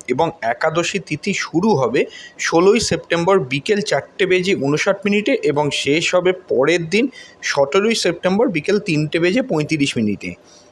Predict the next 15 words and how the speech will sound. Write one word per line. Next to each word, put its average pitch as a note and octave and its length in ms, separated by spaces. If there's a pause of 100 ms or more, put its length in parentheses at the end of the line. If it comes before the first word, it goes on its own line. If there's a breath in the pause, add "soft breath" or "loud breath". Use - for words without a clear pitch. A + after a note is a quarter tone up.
(200 loud breath)
এই F3+ 160
দিনে A3 280 (180)
উপবাস G#3 500
পালন E3+ 360
করে F#3+ 200
ভগবান D3+ 600
বিষ্ণুর C3+ 400
পূজা D3 300
করা F3 220
হয় G3+ 220 (160)
এবং D3 240 (100)
এটি D3+ 240
অত্যন্ত F#3 520
গুরুত্বপূর্ণ G#3+ 800
একটি F3+ 240